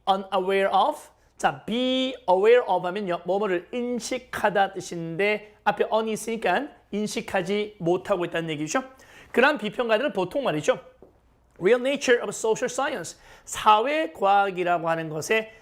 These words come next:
진정한 본질, 즉 사회과학의 본질을 보통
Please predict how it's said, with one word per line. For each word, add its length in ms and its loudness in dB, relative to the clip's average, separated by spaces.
진정한 760 -2
본질, 400 0
즉 280 -6
사회과학의 1040 2
본질을 600 0
보통 540 0